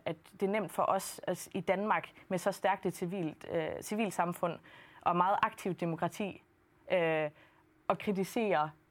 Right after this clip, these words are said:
for eksempel ukrainer. Hvorfor gør I ikke mere? Men problemet er, at der er ikke så meget, man kan gøre, hvis, øh, alle statskanaler er ejet af oligarker, for eksempel. Øhm, hvis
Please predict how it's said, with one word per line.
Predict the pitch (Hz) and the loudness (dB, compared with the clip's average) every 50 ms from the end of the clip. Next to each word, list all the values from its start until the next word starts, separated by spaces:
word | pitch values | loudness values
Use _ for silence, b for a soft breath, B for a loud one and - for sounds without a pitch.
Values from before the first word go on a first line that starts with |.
| _ _ _ - | _ _ _ -4
for | - 185 | -2 -2
eksempel | 175 - - 208 185 170 160 165 | -2 0 0 -2 0 0 -2 -2
ukrainer. | - 170 - - 180 185 180 160 156 | -2 -2 0 0 0 2 2 0 0
Hvorfor | 160 170 165 - 202 | 0 0 2 2 0
gør | 190 - 185 180 | 2 2 2 2
I | 185 202 | 4 2
ikke | 175 185 175 - | 2 0 0 -2
mere? | 190 185 180 175 175 180 190 208 - B B B B B B B B | -2 -2 -2 0 2 2 2 2 0 B B B B B B B B
Men | B 220 208 202 190 180 - - - | B 2 2 2 2 -2 -4 -6 -4
problemet | - 190 202 220 208 190 190 170 | -4 -2 0 0 0 2 2 4
er, | 165 175 185 185 - - | 4 4 4 2 2 0
at | 175 - - _ - - | -2 -2 -4 _ -8 0
der | - 185 | 2 2
er | 175 | 4
ikke | 185 180 - | 2 0 0
så | - 220 | 0 2
meget, | 208 185 196 208 | 4 4 4 4
man | 208 196 | 2 0
kan | - 190 | -2 -2
gøre, | 165 - 170 165 160 175 208 226 226 202 | 0 2 2 4 4 2 2 0 -2 0
hvis, | 180 180 170 - - - | 0 0 0 0 -2 0
øh, | 196 180 - - | 0 0 2 2
alle | - 190 185 202 226 | 2 2 4 2 0
statskanaler | 226 - - 226 180 160 - - - 180 175 170 165 160 160 | 0 0 0 0 0 0 -4 -4 -2 0 0 2 2 2 2
er | - | 4
ejet | - - 170 170 180 185 208 | 4 4 4 4 4 4 4
af | 202 - | 2 2
oligarker, | - 180 180 170 - 180 170 175 190 214 196 | 2 2 2 2 2 2 2 2 2 0 0
for | - - 170 | 0 -2 -4
eksempel. | 165 - - 180 170 160 160 151 151 B B B B B B B B B | -2 -2 -4 -4 -2 -2 -4 -4 -6 B B B B B B B B B
Øhm, | 180 185 175 170 165 165 165 165 - - - - | 2 2 4 4 4 2 2 0 -4 -4 -2 0
hvis | 185 190 175 - - | 2 2 0 0 -4